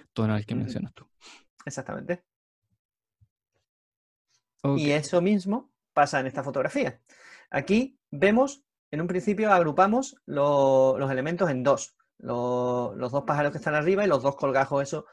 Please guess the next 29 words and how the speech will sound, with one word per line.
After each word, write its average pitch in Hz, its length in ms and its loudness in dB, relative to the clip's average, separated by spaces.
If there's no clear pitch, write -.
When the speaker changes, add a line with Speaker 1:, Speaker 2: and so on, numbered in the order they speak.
Speaker 2:
que - 80 -6
están 135 240 0
apuntando 127 340 -2
hacia 127 160 -4
abajo. - 320 -6
Pero 147 180 2
al 147 100 6
primer 151 260 0
golpe 226 240 2
de 214 80 0
vista 240 220 0
nos 185 100 0
puede 196 240 0
parecer, 180 400 0
incluso 139 720 -8
en, 120 180 -8
eh, 123 580 -8
en 135 80 -4
muchas 180 220 -4
ocasiones, 220 400 -4
que 143 120 -2
tanto 143 240 2
los 143 120 -4
colgajos 156 440 -2
como 123 280 -4
las, 123 760 0
como 120 180 -8
las 120 200 -2
palomas 185 480 -2